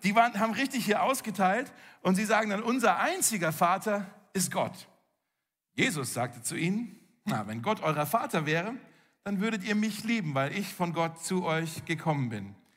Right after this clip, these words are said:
Ihr habt", jetzt schießt er zurück, "den Teufel zum Vater. Und was er wünscht, das führt ihr bereitwillig aus.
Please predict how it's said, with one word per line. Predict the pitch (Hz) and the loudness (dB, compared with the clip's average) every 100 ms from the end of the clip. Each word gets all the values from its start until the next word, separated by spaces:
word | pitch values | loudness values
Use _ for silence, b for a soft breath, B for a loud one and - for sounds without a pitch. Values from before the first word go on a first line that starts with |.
| b b b _ | b b b _
Ihr | 208 214 151 | 2 2 2
habt", | 147 147 - - _ _ | 0 -2 -14 -20 _ _
jetzt | 135 - | -16 -6
schießt | 160 135 | -4 -2
er | 113 | -6
zurück, | 123 147 156 b b b 127 | -4 -4 -4 b b b -4
"den | 123 | -4
Teufel | 143 139 135 110 - _ _ _ _ | -2 -4 -4 -8 -10 _ _ _ _
zum | 131 | -6
Vater. | 110 98 92 92 92 - _ _ _ _ _ _ _ | -2 -4 -4 -8 -10 -16 _ _ _ _ _ _ _
Und | 151 139 | -2 0
was | 160 160 - | 2 0 0
er | 180 226 214 | 4 4 4
wünscht, | 123 127 131 - | -2 -4 -6 -2
das | 151 156 | -2 -2
führt | - 190 202 190 | -6 0 0 0
ihr | 151 135 135 - - - | 0 0 0 -6 -16 -14
bereitwillig | - 156 170 196 185 196 170 - | -4 0 0 -2 -2 0 0 0
aus. | 131 104 - - | -2 -2 -8 -16